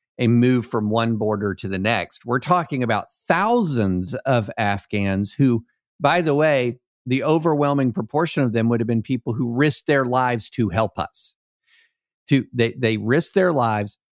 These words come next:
So in other words, you know, you, they're saying their, their rejection of refugees is so complete and so all-encompassing and so ingrained in their worldview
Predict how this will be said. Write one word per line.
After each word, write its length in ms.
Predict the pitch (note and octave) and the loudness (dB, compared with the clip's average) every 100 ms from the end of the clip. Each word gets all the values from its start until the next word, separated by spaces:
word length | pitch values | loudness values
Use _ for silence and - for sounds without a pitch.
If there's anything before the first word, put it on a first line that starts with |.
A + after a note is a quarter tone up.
| _ _ | _ _
So 140 | - | 0
in 80 | D3 | 2
other 200 | D#3 F3+ | 4 4
words, 320 | D#3+ C3 A2+ | 2 2 0
you 80 | B2+ | -2
know, 120 | A#2 | -2
you, 220 | A2+ A#2+ C3+ | 0 0 2
they're 260 | C#3 F#3+ | 2 2
saying 540 | G3 - A2+ G#2 G#2 - _ _ B2+ | 2 0 0 0 -2 -6 _ _ -4
their, 560 | A2+ D3 F3 F3+ - - | 0 2 2 2 -2 -8
their 720 | A#2+ B2+ D3 F3 F3+ E3+ - _ _ A#2+ | -4 0 2 2 0 -2 -6 _ _ -2
rejection 880 | A#2 G#2+ G#2+ C#3+ C#3+ - - C#3 | 0 0 0 0 0 -2 0 2
of 100 | A#2 | 2
refugees 680 | B2+ B2+ C#3+ A#2 G#2+ G2+ - | 0 0 -2 -2 -2 -4 -4
is 260 | A#2+ G#2 | -2 -2
so 440 | - - D#3+ F#3+ A#3 | -2 0 2 4 2
complete 920 | - B3+ - B3 C4+ A3 - - - _ _ _ _ _ _ _ _ _ _ _ - | 0 0 0 -2 0 0 -4 -12 -16 _ _ _ _ _ _ _ _ _ _ _ 0
and 160 | C3+ | 0
so 300 | A#2+ E3+ F#3+ | 2 2 4
all-encompassing 840 | A3+ A3+ A#3 G#3+ A3 G3+ F3+ B2 A#2+ | 4 2 0 0 0 0 -2 0 0
and 120 | A2+ | 0
so 300 | - D#3+ G3 | 0 2 4
ingrained 500 | A3 F#3 F#3+ G#3 F#3+ | 2 2 2 2 0
in 120 | F3+ | 2
their 140 | E3+ D3+ | 0 0
worldview 580 | D3+ D#3 C#3 F3+ E3+ | 0 -2 -2 0 0